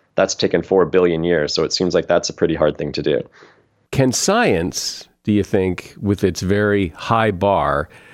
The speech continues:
Speaker 2: can it just write off all of the U F O sightings and the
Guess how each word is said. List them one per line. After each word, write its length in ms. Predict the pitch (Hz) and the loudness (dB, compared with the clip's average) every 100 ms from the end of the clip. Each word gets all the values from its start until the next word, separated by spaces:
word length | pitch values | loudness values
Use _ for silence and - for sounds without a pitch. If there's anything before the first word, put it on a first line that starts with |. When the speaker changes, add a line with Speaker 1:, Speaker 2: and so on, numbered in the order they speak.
| - _ | -20 _
Speaker 2:
can 180 | - 127 | 0 2
it 300 | 156 220 - | 2 0 -6
just 340 | - 131 127 - | 0 0 0 -2
write 380 | 95 95 104 | 2 2 4
off 560 | 92 85 82 101 - - _ _ _ _ _ - | 2 2 2 -2 -6 -18 _ _ _ _ _ -2
all 280 | 87 95 101 | 2 4 2
of 160 | 90 | 2
the 100 | 87 | 0
U 280 | 87 95 104 | 2 2 2
F 160 | 95 - | 2 0
O 140 | 95 | 0
sightings 840 | - 107 95 92 92 90 90 87 - - | 0 0 2 2 2 0 -2 -4 -10 -4
and 480 | 90 87 87 85 85 | -2 0 0 0 -2
the 420 | 87 90 85 | -2 0 0